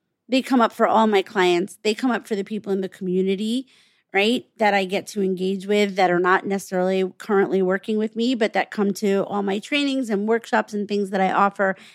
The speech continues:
and that are in my Facebook group. So what do we want to do about it? Like, what's the cure for imposter syndrome?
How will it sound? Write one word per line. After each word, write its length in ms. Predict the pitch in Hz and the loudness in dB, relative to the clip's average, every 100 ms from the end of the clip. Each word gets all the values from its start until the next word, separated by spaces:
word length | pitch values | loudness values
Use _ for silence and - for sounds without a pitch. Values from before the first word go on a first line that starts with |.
| _ | _
and 100 | - | -2
that 80 | 208 | 0
are 60 | 190 | 2
in 160 | 190 | 0
my 140 | 208 190 | 0 0
Facebook 420 | 233 233 - 175 | 0 -4 -4 -10
group. 240 | - 98 _ _ _ _ _ _ _ _ - _ | -10 -16 _ _ _ _ _ _ _ _ -20 _
So 180 | - 330 | 2 4
what 240 | 269 320 | 6 6
do 80 | 381 | 6
we 120 | 453 | 6
want 200 | 339 311 | 6 4
to 60 | 269 | 2
do 180 | 202 269 | 4 4
about 320 | 208 147 143 | 4 -2 -4
it? 140 | - - _ _ _ _ _ _ _ - | -10 -16 _ _ _ _ _ _ _ -4
Like, 120 | 247 | 0
what's 220 | 277 320 | 2 2
the 100 | 359 | 0
cure 560 | - - 220 214 240 233 | -2 -8 0 6 8 6
for 160 | 233 | 4
imposter 500 | 226 220 208 208 - | -2 2 2 2 -2
syndrome? 560 | 185 - - - - - | -10 -10 -14 -16 -20 -20